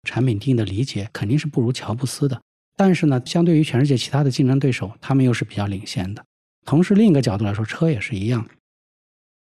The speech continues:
电动车存在已经差不多一百年了，汽车刚出现不久就出现了电动车。但是呢，为什么 Tesla 就这么成功，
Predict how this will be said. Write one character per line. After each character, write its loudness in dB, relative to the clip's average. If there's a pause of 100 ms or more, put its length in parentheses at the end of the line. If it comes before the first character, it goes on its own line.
(160)
电 4
动 6
车 0
存 0
在 2
已 -2
经 -2 (160)
差 -10
不 -2
多 -4
一 0
百 -8
年 -8
了， -14 (520)
汽 -4
车 0
刚 2
出 -6
现 2
不 0
久 -2
就 -4
出 -8
现 -4
了 -6
电 -8
动 -12
车。 -12 (540)
但 4
是 4
呢， 4 (320)
为 4
什 -2
么 -2
Tesla -2
就 -4
这 -2
么 4
成 -6
功， 0